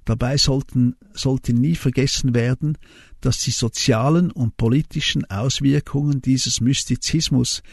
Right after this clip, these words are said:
die Schrecken und Gräuel des zwanzigsten Jahrhunderts entscheidend mitverursacht haben. Das familiäre Umfeld des gebürtigen Österreichers Peter Drucker gehörte der großdeutschen Esoterik-Szene an.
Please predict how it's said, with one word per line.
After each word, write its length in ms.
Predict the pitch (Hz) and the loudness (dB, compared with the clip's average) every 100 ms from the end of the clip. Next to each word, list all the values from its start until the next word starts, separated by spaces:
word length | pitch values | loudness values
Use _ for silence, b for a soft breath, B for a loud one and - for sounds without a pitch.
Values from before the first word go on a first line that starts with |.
| B B B | B B B
die 100 | 117 | -2
Schrecken 560 | 113 120 123 - - 170 | 0 0 -2 -4 -4 -4
und 280 | 131 107 - | -2 -6 -2
Gräuel 400 | 110 117 135 131 | 0 2 2 0
des 240 | 117 - | -2 -2
zwanzigsten 600 | - 110 123 147 - 127 | -2 -2 -2 -4 -4 0
Jahrhunderts 720 | 117 101 107 127 123 - - - B B | 0 0 0 -2 -4 -6 -10 -12 B B
entscheidend 880 | - 117 - - - - 120 120 - | -4 -2 -2 -4 -4 -2 0 0 0
mitverursacht 880 | 127 - - 120 123 120 101 - 98 | 0 0 -4 -2 0 -2 -4 -4 -4
haben. 380 | 85 - 90 - - - - b b b b b b b b b - | -4 -6 -12 -14 -20 -20 -20 b b b b b b b b b -4
Das 200 | 120 113 | -2 0
familiäre 600 | 131 131 139 131 127 127 | 2 2 4 4 2 2
Umfeld 680 | 131 156 156 147 139 - - | 2 2 2 2 0 -4 -2
des 180 | 120 - | -2 0
gebürtigen 640 | 123 127 143 - 127 - | 0 0 -2 -2 -2 -2
Österreichers 960 | 127 147 - 139 135 143 156 - - - b b | -2 -4 -2 -4 -2 -4 -4 -2 -4 -8 b b
Peter 320 | - 131 - | -2 -2 -2
Drucker 440 | 120 139 151 - 143 | -4 -2 -2 -2 -2
gehörte 560 | 127 104 123 143 - | 0 2 0 0 -2
der 200 | 127 113 | 0 0
großdeutschen 920 | 113 123 123 143 - 123 123 - - 123 | -2 -4 0 0 0 -2 0 -2 -2 -2
Esoterik-Szene 1500 | 123 113 120 - 117 131 - - - - - 113 120 - | -2 -2 -2 -2 0 -2 -4 -6 -4 -2 0 0 0 -2
an. 340 | 92 101 98 | -4 -4 -6